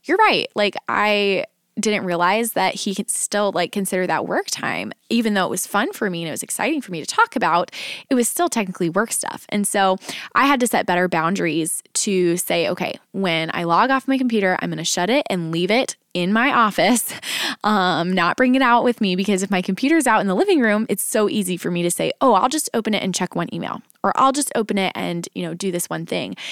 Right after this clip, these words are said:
And then, of course, you get sucked into doing all the things. So I had to say, "Okay, when my work day is done, I'm gonna close my computer and leave it in my office. Whatever I did not get done, I'll do my next work day, or I'll outsource." Those were my choices.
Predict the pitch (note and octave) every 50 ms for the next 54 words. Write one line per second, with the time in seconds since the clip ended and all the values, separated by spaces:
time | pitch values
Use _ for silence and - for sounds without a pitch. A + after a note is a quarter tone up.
0 | - - - - - G3 F#3+ F#3+ F#3 E3 D#3+ D3+ - - F3+ E3 E3 - - E3+
1 | D3 - - - F3 E3+ - - - D#3+ D#3 D#3+ - - E3 D#3+ D#3 D#3 D#3 D#3
2 | - - - - G3 - F3 D#3+ D#3 E3 F#3 F3+ - - - - - - - G#3
3 | - - - - - - F#3 E3+ D#3+ E3 - - - - - - - - - F#3
4 | F#3+ F3+ F3 F3 F3+ F3+ - E3+ E3+ E3 E3+ - - - - - _ - F#3+ F#3
5 | F3 F3 E3+ D#3+ D#3+ E3+ F#3 G#3 A3 A3+ A#3+ B3 A3+ G#3 F#3 E3+ F3 G3 G3+ -
6 | - G3+ F#3 F3+ F3+ - - F3+ F#3+ - A3 A#3 C4 C#4 B3+ - A#3 G#3+ G#3 G3+
7 | - - G3 F#3 F3 E3+ E3+ E3+ E3 F#3 G3+ A3 - - - F3+ F3+ G3+ A#3+ -
8 | - G3 - F#3+ G3 A#3 - - - - G3+ F#3 E3+ E3+ - F3 F#3+ A3 A3 A#3
9 | G#3 G3 F3 D#3+ - - A#3 A#3 - B3+ B3 C#4 E4 F4+ - - - - - -
10 | - - _ - - F3+ F3+ F3+ F#3 F#3+ F3+ E3+ E3+ F#3 G#3+ A3+ - C4+ C#4+ D#4
11 | F#4+ G4+ - - G#3 F#3 F3+ - - - - - - - - - F3+ E3+ E3 F#3
12 | A3 - - C4 - - D#4 E4 F4+ - - - - - - - - - F#3 F3
13 | - F3 F3+ F#3 F#3 - - F#3+ F#3 - - - - -